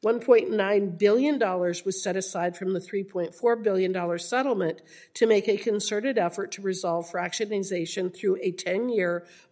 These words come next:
voluntary land buyback program. It has not been as successful as we had hoped. The buyback program conducted consolidation actions from twenty twelve to twenty twenty-two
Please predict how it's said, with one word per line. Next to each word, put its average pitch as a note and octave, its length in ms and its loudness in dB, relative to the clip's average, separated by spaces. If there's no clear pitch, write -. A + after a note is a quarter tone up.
voluntary G3 720 2
land F3+ 340 -2
buyback D#3 480 -6
program. - 640 -6
It G#3 140 0
has G3+ 220 2
not F#3 220 2
been F3+ 120 4
as E3 200 0
successful D#3+ 720 -6
as E3 180 -4
we D#3 140 -2
had D3 140 -8
hoped. - 480 -12
The - 80 -6
buyback A#3+ 440 6
program G#3+ 420 4
conducted G3 640 -2
consolidation G3 840 0
actions F3 480 -4
from E3+ 200 -4
twenty G3 340 2
twelve F#3+ 300 -2
to G3 100 -4
twenty F#3+ 320 -2
twenty-two G3 720 -2